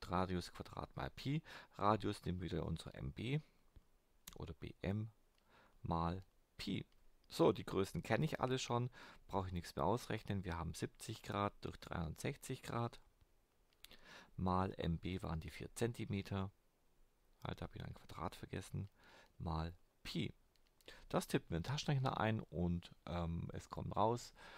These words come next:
neun Komma sieben sieben Quadratzentimeter. So, damit ist der Flächenhalt bekannt, erste Aufgabe erledigt. Ähm, hier heißt es, bestimmen Sie den prozentualen Anteil des Flächenhalts am Viereck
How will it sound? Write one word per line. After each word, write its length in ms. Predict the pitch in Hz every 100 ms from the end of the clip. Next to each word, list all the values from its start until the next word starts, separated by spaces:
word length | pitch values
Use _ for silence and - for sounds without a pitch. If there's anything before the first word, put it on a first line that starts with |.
| -
neun 240 | - 101 98
Komma 260 | - 95 95
sieben 260 | - 87
sieben 220 | - -
Quadratzentimeter. 1080 | 92 - - 87 - 92 95 87 82 - 80 - - - _ _ _ _ _ _ _ _ _ _ _ _ _ _ _ _ _ _ _ _ _ _ _ _ _ _ _ _ _ _ _ _ _ _ _ _ - - - - - - -
So, 260 | - 202 98
damit 240 | 95 104
ist 100 | -
der 60 | 107
Flächenhalt 500 | - 117 117 101 -
bekannt, 400 | - 117 190 220
erste 380 | 113 113 -
Aufgabe 420 | - 107 - 90 92
erledigt. 540 | 80 120 190 - - -
Ähm, 260 | 110 110
hier 160 | 110 107
heißt 140 | 107
es, 120 | 120 -
bestimmen 440 | 95 - 131 180
Sie 200 | 170 156
den 200 | 147 101
prozentualen 680 | - 123 - 120 113 95 87 -
Anteil 500 | 85 143 127 120 123 - - - -
des 160 | 170 -
Flächenhalts 840 | 120 120 123 117 107 95 98 - -
am 200 | - 110
Viereck 440 | - 101 104 -